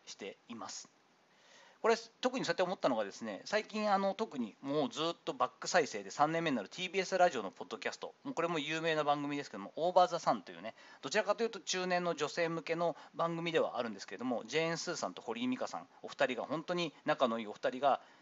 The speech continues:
自然体でこう、ぶっちゃけてお話をする、おばさんトークにはなってるんですけども、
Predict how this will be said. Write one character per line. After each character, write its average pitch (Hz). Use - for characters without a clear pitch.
自 135
然 196
体 196
で 196
こ 95
う、 -
ぶ 139
っ -
ち 170
ゃ 156
け 143
て 95
お 90
話 101
を 98
す -
る、 85
お 120
ば 165
さ 120
ん 120
ト 156
ー 123
ク 107
に 101
は 101
な 120
っ 120
て 127
る 98
ん -
で 110
す -
け 110
ど 113
も、 113